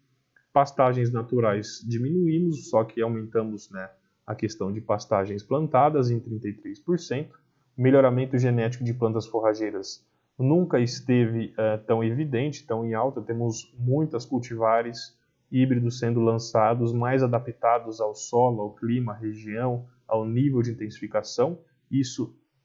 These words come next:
é importantíssimo quando a gente pensa, eh, num primeiro passo pra evi-, evitar a degradação de pastagens. E a,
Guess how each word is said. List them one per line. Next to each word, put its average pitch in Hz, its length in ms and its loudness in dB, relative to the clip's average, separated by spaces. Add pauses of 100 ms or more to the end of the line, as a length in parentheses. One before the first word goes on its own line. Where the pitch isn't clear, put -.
(400)
é 127 100 2
importantíssimo 131 1120 0
quando 123 200 -2
a 117 40 2
gente 123 200 0
pensa, 120 600 -4 (520)
eh, 113 240 -2
num 123 180 4
primeiro 127 400 2
passo 120 420 2
pra 120 160 4
evi-, 117 320 -2 (140)
evitar 127 560 4
a 120 40 2
degradação 110 580 -4
de 104 80 -16
pastagens. 170 840 0 (580)
E 233 80 6
a, 175 140 6